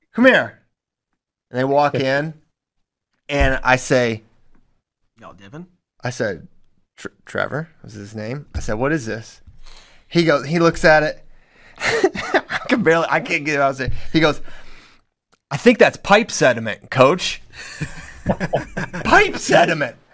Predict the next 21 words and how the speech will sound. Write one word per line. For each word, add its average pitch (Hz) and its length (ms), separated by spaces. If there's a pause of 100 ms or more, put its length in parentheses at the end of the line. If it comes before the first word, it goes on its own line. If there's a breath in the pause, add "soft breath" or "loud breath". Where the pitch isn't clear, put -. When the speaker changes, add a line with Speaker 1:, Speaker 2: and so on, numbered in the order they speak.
(200 loud breath)
Speaker 1:
I 262 100
was 294 120
like, 269 120
"Where 339 180
did 370 160
this, 277 320
if 208 180
you 311 180
knew 339 160
this 294 180
kid, 151 440 (120)
for 196 180
him 285 240
to 277 100
come 247 240
up 233 160
with 165 220
pipe 233 320
sediment 139 500
like 147 340
that," 185 400